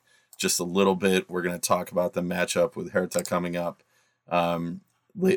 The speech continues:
later in the show. But after that, we've got the Pokal match against Darmstadt. I know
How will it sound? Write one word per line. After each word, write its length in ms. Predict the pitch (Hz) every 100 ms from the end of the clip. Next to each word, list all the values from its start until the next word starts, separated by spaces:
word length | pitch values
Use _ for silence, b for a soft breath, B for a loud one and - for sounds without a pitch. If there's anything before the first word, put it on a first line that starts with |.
| -
later 360 | 113 123 113 104
in 80 |
the 80 | 98
show. 400 | 92 95 90 90
But 140 | 107 92
after 260 | 92 - 92
that, 360 | 92 90 87
we've 180 | 92 82
got 320 | - 90 85 -
the 240 | 82 78 -
Pokal 380 | 104 - 101 95
match 520 | 92 92 - - - _ _ -
against 360 | - 92 - -
Darmstadt. 640 | 196 101 98 101 98 95 _ _
I 120 | 90 87
know 480 | 92 90 90 90